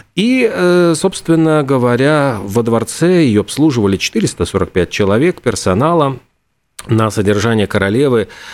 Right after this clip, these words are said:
уходило в сорок раз больше, чем на содержание президента Соединённых Штатов Америки, и правила, э, вот эта королева Виктория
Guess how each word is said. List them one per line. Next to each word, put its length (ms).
уходило 460
в 60
сорок 300
раз 260
больше, 640
чем 440
на 280
содержание 580
президента 720
Соединённых 460
Штатов 380
Америки, 500
и 100
правила, 720
э, 260
вот 180
эта 540
королева 380
Виктория 580